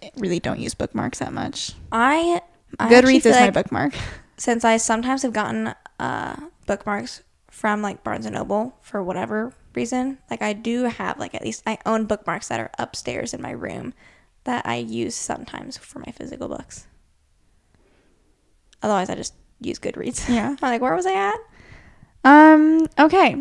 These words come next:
Speaker 1: Hope you guys enjoyed this episode. Please follow us on Instagram at according to. And if you
Speaker 2: You can follow our
Speaker 1: haven't
Speaker 2: personals, too. Do that.
Speaker 1: Yeah.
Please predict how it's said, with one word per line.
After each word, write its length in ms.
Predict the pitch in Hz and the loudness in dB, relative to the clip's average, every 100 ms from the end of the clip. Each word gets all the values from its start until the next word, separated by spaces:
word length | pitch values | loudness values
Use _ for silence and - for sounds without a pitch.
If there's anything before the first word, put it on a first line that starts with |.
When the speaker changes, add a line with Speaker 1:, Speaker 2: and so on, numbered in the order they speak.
| 294 - | -6 -4
Speaker 1:
Hope 120 | 247 | 2
you 60 | |
guys 140 | 254 277 | 4 4
enjoyed 220 | 294 277 | 4 4
this 100 | 311 | 4
episode. 600 | 262 247 - 233 247 294 - - _ _ _ _ _ | 2 0 4 6 6 4 0 -12 _ _ _ _ _
Please 220 | - 311 | 4 4
follow 120 | - 254 | 6 6
us 60 | |
on 120 | 240 | 6
Instagram 460 | 220 226 214 - 220 - | 2 0 0 0 0 -2
at 180 | 247 - | -4 -2
according 360 | 226 214 208 | -2 0 0
to. 380 | 220 233 240 311 - _ _ - | 0 2 2 2 -2 _ _ -2
And 380 | 220 214 214 208 | 2 2 2 0
if 120 | 226 | 2
you 80 | 294 | 6
Speaker 2:
You 60 | |
can 60 | - | 8
follow 80 | 330 | 8
our 60 | |
Speaker 1:
haven't 120 | 330 - | 6 4
Speaker 2:
personals, 380 | 294 269 226 - | 0 0 -4 -4
too. 280 | 254 - - _ _ _ | -6 -6 -10 _ _ _
Do 80 | 269 | -4
that. 140 | 269 339 | 0 4
Speaker 1:
Yeah. 280 | 320 202 | 4 4